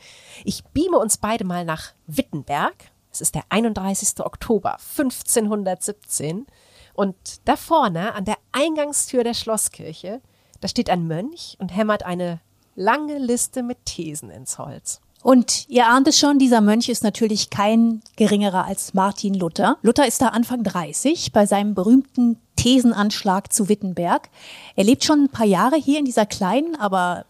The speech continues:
Speaker 2: damals sehr liberalen Studentenstadt und unterrichtet hier an der Uni als Professor für Theologie.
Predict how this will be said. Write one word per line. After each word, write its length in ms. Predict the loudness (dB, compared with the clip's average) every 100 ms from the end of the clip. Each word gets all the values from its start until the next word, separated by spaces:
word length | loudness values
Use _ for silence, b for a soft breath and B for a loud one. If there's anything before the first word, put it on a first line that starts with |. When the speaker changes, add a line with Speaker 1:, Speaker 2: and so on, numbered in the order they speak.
| -2
Speaker 2:
damals 540 | 4 4 4 0 -4
sehr 380 | 0 2 4 2
liberalen 600 | 2 0 0 0 0 -2
Studentenstadt 800 | -4 -4 -4 -4 -4 0 0 0
und 240 | 0 0 2
unterrichtet 460 | 2 2 2 -2
hier 220 | 0 0
an 80 | 4
der 140 | 2 4
Uni 260 | 4 2
als 340 | 0 -4 -4 -10 _ -2
Professor 420 | 0 2 0 0
für 160 | 0
Theologie. 720 | -2 2 4 2 -2 -10 -10